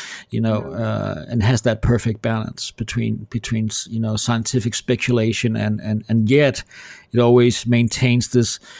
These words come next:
Speaker 1: focus of having human beings, the main characters, as the focal point. It's about their,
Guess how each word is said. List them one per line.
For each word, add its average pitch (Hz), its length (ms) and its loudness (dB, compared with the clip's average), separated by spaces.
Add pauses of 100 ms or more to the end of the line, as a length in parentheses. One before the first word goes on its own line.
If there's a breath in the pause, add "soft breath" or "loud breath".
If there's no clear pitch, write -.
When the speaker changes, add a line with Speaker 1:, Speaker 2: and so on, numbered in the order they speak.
(180 loud breath)
Speaker 1:
focus 120 540 2
of 110 120 0
having 113 420 2
human 113 580 2
beings, 110 300 0
the - 80 0
main 113 260 2
characters, 110 540 0
as 113 140 -4
the 107 80 -4
focal 113 340 -4
point. 110 220 -4
It's - 140 -4
about 113 280 -2
their, 117 280 2